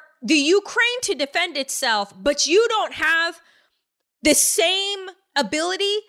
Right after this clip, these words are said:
to have America defend itself from a virus that has killed close to a million people, that now you want to tell us is all but done so everyone can go back to work. Oh, just in time for gas to be through the fucking roof?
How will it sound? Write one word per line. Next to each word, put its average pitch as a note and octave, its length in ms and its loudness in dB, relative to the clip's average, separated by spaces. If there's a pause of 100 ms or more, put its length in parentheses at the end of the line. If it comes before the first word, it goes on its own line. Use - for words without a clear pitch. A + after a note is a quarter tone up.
(120)
to D#4 100 0
have D4 300 -2
America C#4 520 -2
defend D4 440 -4
itself D4+ 640 -4 (360)
from D4+ 380 2
a A#3 100 0
virus D4 760 -2 (140)
that D4 160 2
has C#4 180 0
killed D#4 340 -2
close - 360 -6
to D#4+ 140 -2
a C#4 80 2
million C4+ 420 -4
people, F4+ 540 -4 (420)
that D4+ 200 2
now D4+ 260 2
you E4 240 -2
want F4+ 240 -4
to C#4 80 -2
tell E4 320 -6
us F4+ 320 -6
is B3+ 220 -2
all D4 280 -2
but B3 220 -4
done D4 260 0
so C#4+ 220 -2
everyone D4 460 -2
can C4+ 160 -8
go C4+ 160 0
back C#4+ 280 -2
to D4+ 80 -8
work. C4+ 380 -4
Oh, D4+ 340 2
just D4+ 320 -4
in C#4+ 140 -6
time D4 400 -2 (240)
for C#4 140 0
gas B3+ 460 0
to F4+ 100 0
be C4+ 240 -2
through D#4+ 320 -2
the C#4 240 -2
fucking C#4+ 340 -6
roof? C#4+ 400 0